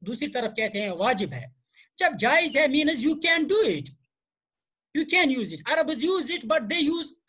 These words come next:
it otherwise, they use it in different, uh, uh, in,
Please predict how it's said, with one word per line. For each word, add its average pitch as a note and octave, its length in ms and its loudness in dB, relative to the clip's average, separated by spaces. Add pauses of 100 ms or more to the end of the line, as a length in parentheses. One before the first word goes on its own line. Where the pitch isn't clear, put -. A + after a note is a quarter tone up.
(140)
it D#4+ 120 -4 (560)
otherwise, D#3 440 -2
they C4 240 2
use D4+ 180 -2
it - 80 -4
in C4 140 -4
different, B3+ 360 -6
uh, A#3+ 60 -2
uh, G#3+ 800 -8
in, A#3 100 -6